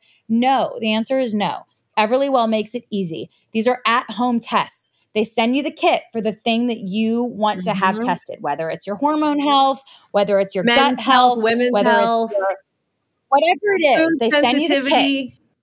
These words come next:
Speaker 1: Are you trying to jump in now? 'Cause
Speaker 2: No,
Speaker 1: I,
Speaker 2: okay,
Speaker 1: I got
Speaker 2: keep going,
Speaker 1: this.
Speaker 2: keep going.
Speaker 1: Okay. So, so in the comfort of your own home, your bathroom, wherever you wanna be, you can take the test. You send it in,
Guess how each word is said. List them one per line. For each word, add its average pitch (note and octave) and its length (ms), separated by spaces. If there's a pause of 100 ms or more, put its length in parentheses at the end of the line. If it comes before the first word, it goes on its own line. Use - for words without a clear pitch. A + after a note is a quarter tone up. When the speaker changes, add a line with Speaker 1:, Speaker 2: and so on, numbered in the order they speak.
(200)
Speaker 1:
Are G3+ 80
you G#3 100
trying G#3+ 220
to G3+ 60
jump G3+ 240
in G#3+ 100
now? C4 180
'Cause C4 140
Speaker 2:
No, F#3+ 80
Speaker 1:
I, G3+ 140
Speaker 2:
okay, - 60
Speaker 1:
I G3 100
got F#3 200
Speaker 2:
keep - 40
going, E3+ 120
Speaker 1:
this. F#3 140
Speaker 2:
keep - 100
going. G3 160
Speaker 1:
Okay. F#3+ 220 (920)
So, A#3+ 440 (160)
so G#3+ 640 (360)
in A#3+ 140
the A3+ 340
comfort A3+ 380
of C#4+ 100
your D#4 140
own D#4 120
home, C#4 440
your G#3+ 140
bathroom, B3+ 560
wherever F3+ 260
you C4+ 160
wanna C#4 200
be, A#3 380 (300)
you G3+ 140
can A#3 100
take A#3 220
the C4+ 80
test. B3+ 440 (380)
You F3+ 80
send G3 340
it A#3 100
in, F#3 340